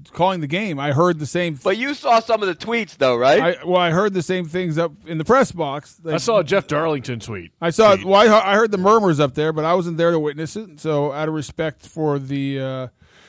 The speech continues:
Speaker 1: vi-, head of, uh, the vice president of operations, football operations of this organization, I'll not, I mean, I don't know if it's true or not.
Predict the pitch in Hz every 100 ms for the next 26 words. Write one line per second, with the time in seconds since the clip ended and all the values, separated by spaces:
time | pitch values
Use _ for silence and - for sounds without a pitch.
0 | _ _ _ _ _ - 160 160 156 165
1 | 165 139 156 147 147 143 143 160 156 165
2 | 156 160 151 160 160 180 185 - 175 165
3 | 160 170 156 170 160 156 156 160 160 147
4 | 170 165 247 208 151 147 139 _ _ _
5 | _ _ - 156 151 139 135 139 147 151
6 | 156 143 143 - 170 175 185